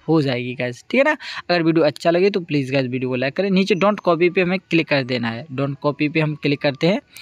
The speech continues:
और ये देखिए getting account info बताने लगा। इस दूसरे फ़ोन का कोई भी काम नहीं, इसको साइड में रख देते हैं। अब हमको क्या करना है, एक्सेप्ट पे क्लिक करना है, नेक्स्ट करना है,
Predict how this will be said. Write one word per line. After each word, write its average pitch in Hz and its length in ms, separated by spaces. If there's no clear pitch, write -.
और 160 480
ये 180 160
देखिए 156 280
getting 165 360
account 170 380
info 143 280
बताने 127 320
लगा। 123 260
इस 196 140
दूसरे 180 340
फ़ोन 175 200
का 170 120
कोई 170 340
भी 180 120
काम 170 180
नहीं, 175 120
इसको 170 200
साइड 131 260
में 143 140
रख 143 60
देते 151 240
हैं। 170 80
अब 165 60
हमको 175 280
क्या 175 160
करना 175 240
है, - 60
एक्सेप्ट 151 380
पे 160 80
क्लिक 151 240
करना 156 200
है, 190 100
नेक्स्ट 143 300
करना 135 240
है, 147 80